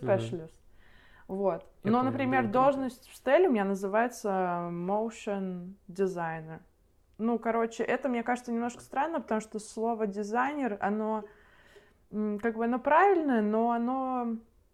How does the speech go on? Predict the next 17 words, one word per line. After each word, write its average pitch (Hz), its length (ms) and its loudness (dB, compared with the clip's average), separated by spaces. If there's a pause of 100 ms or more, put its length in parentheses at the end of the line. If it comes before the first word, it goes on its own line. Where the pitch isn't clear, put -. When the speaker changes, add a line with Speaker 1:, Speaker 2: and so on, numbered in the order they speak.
(480)
Speaker 1:
очень, 233 480 0 (120)
э, 180 720 -2
поскольку 220 480 -2
motion 220 440 0
graphics 247 520 0
дизайна, 175 600 -6
это 185 240 -6
вот, 165 300 -10 (100)
ну, 208 140 -4
получается, 175 520 -12
это 170 200 -16
спецэффе-, - 760 -8
спецэффекты, 214 1040 -8
работа 180 580 -6
вот 160 320 -14
в, 156 260 -18
э, - 640 -16